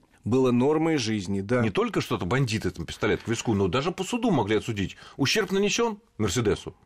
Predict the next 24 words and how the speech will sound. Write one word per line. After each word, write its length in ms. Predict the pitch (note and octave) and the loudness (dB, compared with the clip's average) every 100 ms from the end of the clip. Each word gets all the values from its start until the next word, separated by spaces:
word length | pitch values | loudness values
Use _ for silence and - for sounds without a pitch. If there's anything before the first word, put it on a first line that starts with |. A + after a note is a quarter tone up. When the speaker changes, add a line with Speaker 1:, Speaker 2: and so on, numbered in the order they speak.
| - | -10
Speaker 2:
Нанесён. 500 | C#2+ C#2 - G2+ D3 - _ | -6 -4 -2 -2 -2 -8 _
Speaker 1:
Давай 580 | - - F#2+ - B2 B2 | -10 -6 -4 0 2 2
Speaker 2:
Э, 20 | |
денег 260 | A2 F3 F3 | 2 0 0
Speaker 1:
квартиру. 80 | D#3 | 0
Speaker 2:
нету? 340 | G#3+ G#3+ G2 | 0 0 -2
Ну, 120 | D#2 E2+ | -2 -2
а 40 | |
давай 200 | E2 F#3 | 0 -2
квартиру. 500 | - A3+ - A#2 F3 - - - - | -2 -4 -2 -2 -2 -6 -18 -14 -2
Speaker 1:
То 100 | D3+ | 0
есть 120 | - | 0
это 260 | F3+ F3 | -2 0
было 240 | C#3+ E3+ D#3+ | 2 2 4
нормой 340 | D#3+ D3+ C#3+ | 2 2 2
жизни, 380 | C3+ G#3+ F#3+ B2 | 0 0 0 0
и, 360 | - B2+ C3 - | 2 2 2 2
э, 0 | |
э, 800 | A#2 - A#2+ A#2 A2 A2+ A#2 A#2+ | 0 2 2 4 4 4 4 4
разборки 580 | C3+ C3 A#2+ D#3+ A#2+ G#2+ | 2 0 2 0 0 -4
на 140 | G#2 | -4
дорогах 500 | G2+ A#2+ G3 F3 A2+ | 0 2 2 2 -2
были 300 | F#2+ B2+ C#3 | 0 2 2
ужасные. 600 | - A#2+ B2 G#2+ - - | 2 0 0 0 -4 -14